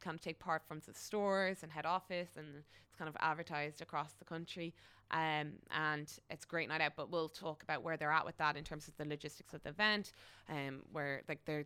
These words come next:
they divided up t-, teams this year. So they had some, a team looking after communications, the venue, the, you know, the kind of, um, the acts. So, um, we catch up on that if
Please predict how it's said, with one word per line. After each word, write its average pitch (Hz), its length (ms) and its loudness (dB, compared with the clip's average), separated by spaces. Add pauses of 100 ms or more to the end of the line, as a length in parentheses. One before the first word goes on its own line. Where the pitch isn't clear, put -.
(140)
they 156 100 -2
divided 147 380 0
up - 100 -6
t-, - 320 -10
teams 156 380 -2
this 147 180 -4
year. 151 100 -2
So - 140 -10
they 156 80 -4
had 143 220 -2
some, 147 260 -6 (320)
a 160 60 -2
team 156 240 -4
looking 151 240 -4
after 147 200 -6
communications, - 840 -4 (220)
the 175 80 -2
venue, 151 420 -2 (280)
the, 139 360 -2 (140)
you 170 160 -2
know, 139 180 2
the 143 220 2
kind 151 160 -4
of, - 120 -10 (220)
um, 147 440 -2
the - 100 0
acts. - 420 2 (180)
So, 165 300 2 (400)
um, 160 260 4
we 160 100 0
catch - 340 -2
up 160 120 -2
on 151 120 0
that 165 180 6
if 156 80 0